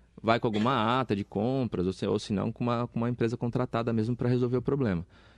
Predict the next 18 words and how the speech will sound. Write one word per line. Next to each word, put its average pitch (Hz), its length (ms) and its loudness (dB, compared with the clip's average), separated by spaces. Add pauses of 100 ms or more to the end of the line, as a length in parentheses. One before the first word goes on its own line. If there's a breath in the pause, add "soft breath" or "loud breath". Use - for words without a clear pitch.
(160 soft breath)
Então, 123 580 2
a 117 60 4
gente 135 220 2
vai 139 140 4
primeiro 143 320 2
pro 175 120 0
que - 80 2
é - 20 2
mais 175 220 0
crítico - 460 2
e - 20 2
depois 131 400 2
vai 151 100 2
fazendo 139 420 0
a 139 60 2
zeladoria 131 440 0
do 143 80 0
resto. 110 420 -2